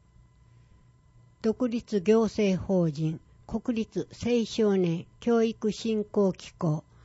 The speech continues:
子ども夢基金女性活動、場所、微笑みプラザ四階、微笑みホールほか。午前の部、午前九時三十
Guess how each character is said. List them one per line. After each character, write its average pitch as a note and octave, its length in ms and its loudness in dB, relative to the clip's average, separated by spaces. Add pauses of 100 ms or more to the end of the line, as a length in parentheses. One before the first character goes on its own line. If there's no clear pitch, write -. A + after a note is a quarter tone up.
(180)
子 A3+ 120 -4
ど G#3+ 140 2
も F#3+ 340 2
夢 A3+ 360 4
基 - 220 -18
金 G3+ 440 0
女 F#3 160 0
性 G#3 300 0
活 F#3 360 -4
動、 D#3 280 -2 (400)
場 F#3 160 -2
所、 F#3+ 320 -2 (360)
微 A3 160 -2
笑 A#3+ 220 0
み A#3 160 0
プ A3 140 -4
ラ G3 180 2
ザ F3+ 100 2
四 F3+ 320 2
階、 D#3+ 380 -6 (540)
微 G#3+ 120 -2
笑 A3+ 300 2
み G#3 160 2
ホ F#3+ 300 2
ー - 20 0
ル D#3+ 200 -4 (100)
ほ F#3+ 120 -8
か。 - 260 -10 (1200)
午 A3 180 2
前 A#3 180 4
の G#3+ 260 2
部、 E3+ 240 -2 (560)
午 A3+ 120 2
前 A3+ 280 2
九 B3 160 -4
時 G#3 140 -2
三 A3 340 0
十 G#3+ 100 -2